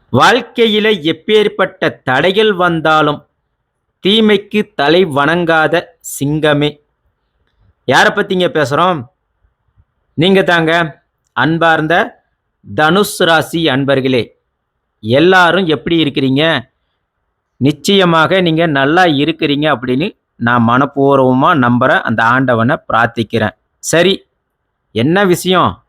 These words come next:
வந்த விஷயத்தை பேசலாமே. அதாவது, இன்னைக்கு இந்த வீடியோவுல நம்மளுடைய தனுசு ராசிக்காரங்க வாழ்க்கையில எந்த திசையில தலை வச்சு படுத்தா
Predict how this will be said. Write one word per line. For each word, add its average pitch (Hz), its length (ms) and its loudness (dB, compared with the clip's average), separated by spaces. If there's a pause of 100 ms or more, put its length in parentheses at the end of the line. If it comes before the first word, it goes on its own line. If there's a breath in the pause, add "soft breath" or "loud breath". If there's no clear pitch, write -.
வந்த 139 380 0
விஷயத்தை 185 420 0
பேசலாமே. 139 680 0 (540)
அதாவது, 165 1000 0 (320)
இன்னைக்கு 208 500 0
இந்த 165 200 2
வீடியோவுல 147 840 0 (800)
நம்மளுடைய 160 520 2 (220)
தனுசு 196 460 0
ராசிக்காரங்க 147 1080 0 (960)
வாழ்க்கையில 160 880 0 (280)
எந்த 196 580 0
திசையில 156 560 0
தலை 143 260 0
வச்சு 147 340 -2
படுத்தா 123 600 0